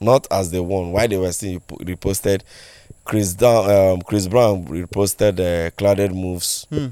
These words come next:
Speaker 1: video. Um, Tiffany,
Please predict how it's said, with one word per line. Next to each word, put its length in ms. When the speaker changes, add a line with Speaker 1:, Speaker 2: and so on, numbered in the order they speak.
Speaker 1:
video. 580
Um, 920
Tiffany, 720